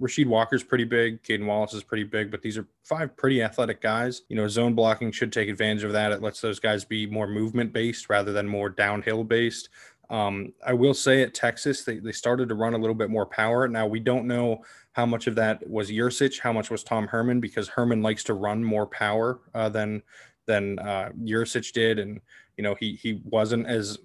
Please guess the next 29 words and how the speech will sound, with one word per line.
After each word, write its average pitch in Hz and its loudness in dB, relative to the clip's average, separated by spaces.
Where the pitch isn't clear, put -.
you 120 -4
know, 104 -2
zone 113 0
heavy 113 0
with 117 -2
his 110 -2
running 113 0
scheme. 117 -2
So, 101 -4
uh, 107 4
that 135 6
might 139 8
have 123 6
just 120 4
been 110 4
the, 104 0
the 127 2
Herman 113 4
influence 101 -4
on 101 -2
the 95 2
offense, 95 -4
right? 98 -8
Like, 101 -4
that 101 2
might 104 0
have 92 -4
just 98 -8
been, 98 -6